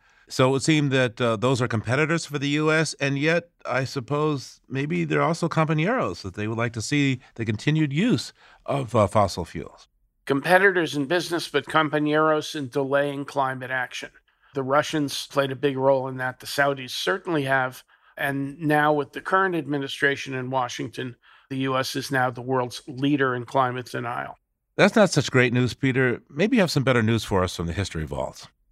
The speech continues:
Speaker 2: Well, uh, not good news or bad news, but certainly interesting news. September sixth, nineteen thirty-seven, two fishermen in the Mississippi River off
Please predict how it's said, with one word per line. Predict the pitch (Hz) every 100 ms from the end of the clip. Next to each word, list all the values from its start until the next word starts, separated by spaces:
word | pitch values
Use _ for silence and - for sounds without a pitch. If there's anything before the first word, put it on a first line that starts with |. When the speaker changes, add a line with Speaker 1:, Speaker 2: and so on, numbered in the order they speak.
| _ -
Speaker 2:
Well, | 233 240 208
uh, | 175 170 160
not | 175 220 208
good | 220 185
news | 190 180 143
or | 156
bad | 165 165 147
news, | 156 147
but | -
certainly | 127 190 156 143
interesting | 151 185 196 165 151 - 139 123
news. | 120 117 - - - -
September | - 127 - 180 196 185
sixth, | - 156 156 - - -
nineteen | - 127 151 156 151
thirty-seven, | 143 139 123 - 143 131 135 127 _ _
two | - 196
fishermen | - 190 175 180 151 131
in | 131 127
the |
Mississippi | 117 165 - 180 175 175
River | 156 151 147 147 -
off | 135 123